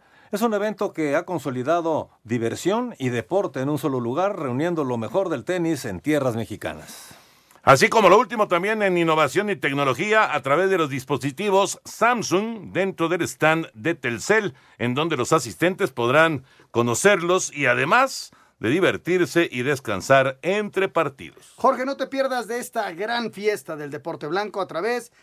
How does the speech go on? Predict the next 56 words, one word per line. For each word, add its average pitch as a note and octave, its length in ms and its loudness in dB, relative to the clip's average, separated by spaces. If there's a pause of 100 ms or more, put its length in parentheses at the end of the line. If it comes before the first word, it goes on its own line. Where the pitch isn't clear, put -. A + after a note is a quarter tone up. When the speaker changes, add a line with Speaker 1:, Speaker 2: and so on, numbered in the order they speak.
(120)
Speaker 3:
de E3 140 -4
la D#3+ 140 0
red G#3+ 400 -4
de C#3+ 220 -10
tus C#3+ 180 -14
emociones, D3+ 720 -4 (260)
Telcel. E3 540 -10 (640)
Speaker 1:
Ahí E3 200 2
hay C#3+ 160 -2
que B2 100 -12
estar, G2 240 -6 (160)
perfectamente. C#3 840 -4 (240)
Recuerden, F3+ 480 -2
esto D3 160 -4
es D#3 60 -2
del C#3 100 -2
veinticuatro A#2+ 540 -6
al A#2 40 -4
veintinueve A#2 380 -4
de A2+ 80 -6
febrero E3+ 540 -4 (100)
en G#2 180 -6
el F#2+ 140 -8
bello B2+ 300 -6
puerto A#2 360 -6
de G2 80 -4
Acapulco. F2+ 520 -10 (1040)
Speaker 3:
No F#3+ 100 0
hemos A#3 200 -2
convencido F3 360 0
al G3 60 0
señor F#3 200 -2
productor E3 280 -4
de F3 80 0
hacer E3+ 180 -6
el F3 60 -6
programa C#3+ 300 -10
desde A2 140 -12
Speaker 2:
Oye, B2 200 4
Speaker 3:
allá. - 120 -4
Speaker 2:
¿de G#2 140 2
verdad G2 260 0
se F3+ 120 2
ha F3+ 80 0
consolidado, F#2+ 680 -2
eh? C#3+ 40 -12
Speaker 3:
Claro, G3 520 -2
Speaker 2:
En A2+ 140 4
Speaker 3:
oye. - 100 0
Speaker 2:
serio E3+ 360 4
que C3 100 -4
se C#3+ 140 2
ha D#3+ 80 0
consolidado A#2 580 2
este G#2+ 220 -2
torneo. E2 400 -4